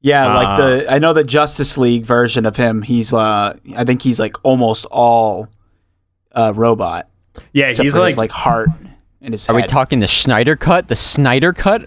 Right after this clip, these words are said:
Speaker 2: He looks
Speaker 1: Yep,
Speaker 2: the
Speaker 1: the
Speaker 2: same
Speaker 1: Schneider cut.
Speaker 2: in both of them, but he's a bit, yeah, the Schneider,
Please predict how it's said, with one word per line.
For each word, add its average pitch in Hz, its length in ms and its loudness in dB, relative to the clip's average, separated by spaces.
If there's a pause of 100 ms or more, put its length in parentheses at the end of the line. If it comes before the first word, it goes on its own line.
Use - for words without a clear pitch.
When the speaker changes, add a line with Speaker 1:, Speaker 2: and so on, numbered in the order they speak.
Speaker 2:
He 151 160 2
looks 175 120 4
Speaker 1:
Yep, 165 120 2
Speaker 2:
the 214 60 -2
Speaker 1:
the 160 100 -2
Speaker 2:
same 165 360 2
Speaker 1:
Schneider 151 340 2
cut. 123 480 0
Speaker 2:
in 131 120 0
both 120 320 0
of 123 60 0
them, 113 140 -2
but 139 240 2
he's 160 240 2
a 180 40 4
bit, 147 280 2
yeah, 135 220 2
the 117 100 -6
Schneider, 165 360 0